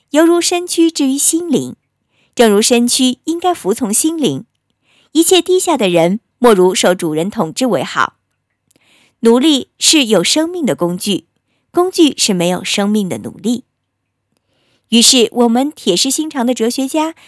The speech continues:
在朦胧中遇见工业革命给我们开拓的种种可能性，一时间满怀希望地写道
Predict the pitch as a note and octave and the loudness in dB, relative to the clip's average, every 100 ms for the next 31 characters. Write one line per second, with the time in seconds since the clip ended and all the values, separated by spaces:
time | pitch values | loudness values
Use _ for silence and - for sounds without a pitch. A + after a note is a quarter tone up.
0 | _ - G#3 E3 F3 F3+ G#3+ B3 B3+ D#4+ | _ 2 2 2 -2 -2 0 2 0 -4
1 | _ - D#4 B3 B3+ F#3 - E4 E4+ D#4+ | _ 0 0 2 0 -2 -4 -6 -4 0
2 | F#3 - D#3+ B3 G#3 - - G3+ G#3 F3 | -2 0 -2 0 -2 -6 -4 2 4 2
3 | D#3+ - F#3 A3+ F3 F3 - - E3 E3+ | -2 -4 -4 -2 -2 -2 -2 -2 -4 -2
4 | D3+ - D3 C3+ - G#3+ - _ _ _ | -4 -6 -10 -6 -4 -4 -8 _ _ _
5 | _ _ - G#3+ G3+ F3+ G#3 G#3 - G#3+ | _ _ -2 0 0 0 0 0 -2 -2
6 | G#3 G#3+ B3 E4 E4+ D#4 - - B2 D#3 | -2 -4 -4 -2 0 -2 -4 -4 -2 0
7 | D3 | -2